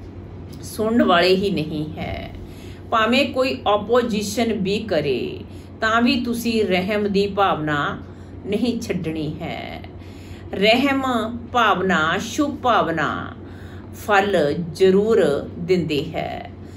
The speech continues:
slogan ਹੈ ਅੱਜ ਦਾ, ਗਿਆਨ ਯੋਗ ਦੀ ਪਾਲਣਾ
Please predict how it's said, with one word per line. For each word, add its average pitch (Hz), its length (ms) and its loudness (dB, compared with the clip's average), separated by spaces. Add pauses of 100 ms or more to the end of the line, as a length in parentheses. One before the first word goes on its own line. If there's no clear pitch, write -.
(120)
slogan 170 640 2
ਹੈ 139 100 -2
ਅੱਜ 139 140 -8
ਦਾ, 92 400 -4 (760)
ਗਿਆਨ 233 480 6
ਯੋਗ 208 320 6
ਦੀ 254 220 0
ਪਾਲਣਾ 214 880 4